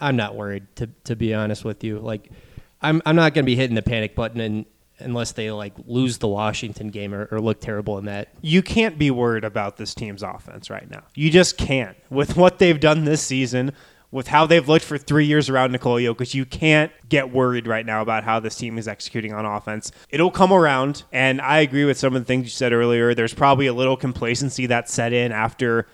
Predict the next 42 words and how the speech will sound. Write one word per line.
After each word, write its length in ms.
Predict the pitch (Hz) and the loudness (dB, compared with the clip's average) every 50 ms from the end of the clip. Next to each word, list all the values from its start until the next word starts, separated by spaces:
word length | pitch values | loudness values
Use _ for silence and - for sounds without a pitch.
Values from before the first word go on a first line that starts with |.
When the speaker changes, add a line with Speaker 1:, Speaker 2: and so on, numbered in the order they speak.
| _ _ _ | _ _ _
Speaker 2:
clinching 320 | - 135 139 127 - 131 131 | -2 0 0 0 0 0 0
that 200 | 123 123 123 - | 0 0 0 0
playoff 400 | - 123 120 117 120 120 - - | 0 2 4 4 4 2 0 -2
berth, 240 | 110 110 123 120 - | -2 -2 0 0 -2
and 140 | 120 113 - _ - | -4 -6 -8 _ 4
there 160 | - 170 180 | 6 8 8
shouldn't 400 | 160 - - 214 302 294 214 - | 8 8 8 8 8 8 4 0
be, 320 | - 127 131 151 175 160 _ _ _ _ - | 0 0 0 0 -2 -4 _ _ _ _ 2
because 640 | 147 160 139 170 170 165 165 147 135 - - - - _ _ - | 2 2 4 6 6 6 6 4 2 -4 -10 -10 -14 _ _ -10
while 320 | 170 151 165 175 202 196 - | 2 6 8 10 10 10 8
some 200 | - 214 240 220 | 6 4 4 4
of 60 | 185 | 6
that 180 | 208 208 214 | 4 4 4
may 120 | 196 190 190 | 2 0 0
s-, 260 | 185 - - - - _ _ - | -2 -4 -6 -12 -16 _ _ -4
set 240 | - - 185 185 190 | 2 4 4 6 6
in 120 | 190 170 | 4 4
naturally, 520 | 143 135 156 202 - - 151 131 135 139 | 4 4 4 2 2 2 0 0 2 2
Denver's 340 | 131 147 160 160 156 156 - | 4 4 4 4 4 2 4
still 160 | - 175 170 | 6 8 8
got 160 | 160 170 160 143 | 8 8 6 4
a 60 | - | 2
ton 240 | - - 170 180 175 | 0 -2 -2 -2 -2
to 100 | 160 - | -4 -4
play 240 | - 147 165 190 | -2 0 0 0
for 240 | 185 - 120 110 104 | 0 -2 -4 -10 -10
here. 300 | 104 107 104 113 120 - _ _ _ _ | -10 -8 -8 -8 -8 -10 _ _ _ _
Uh, 60 | - | -6
they've, 380 | 113 113 117 120 123 120 - - | -2 0 0 0 0 -2 0 2
they'll 140 | 147 160 156 | 4 4 4
clinch 500 | - - - - 196 220 233 233 - - | 2 -2 -4 2 4 6 6 6 6 4
home 240 | - 196 208 208 190 | 4 4 4 4 4
court 240 | - 185 185 175 170 | 4 4 4 4 4
advantage 640 | 147 135 147 147 147 147 147 143 143 139 - - - _ _ _ _ - | 2 0 0 0 2 2 2 0 -2 -4 -8 -12 -14 _ _ _ _ -8
eventually, 600 | 143 123 135 135 135 127 - - 107 104 113 117 | -4 0 2 2 2 2 0 -4 -8 -8 -8 -6
but, 300 | 113 - 127 123 123 123 | -2 0 2 2 2 0
you 40 | - _ _ _ _ _ _ - | -6 _ _ _ _ _ _ -4
know, 100 | 135 123 | -2 0
they 120 | 127 127 | 0 0
still 440 | 120 - - - 160 170 180 170 139 | 0 0 0 4 8 8 8 8 8
want 400 | 120 123 135 139 143 156 - - | 4 2 2 4 2 2 0 -4
to 440 | - - 143 139 135 139 135 131 | -2 0 2 2 4 4 2 2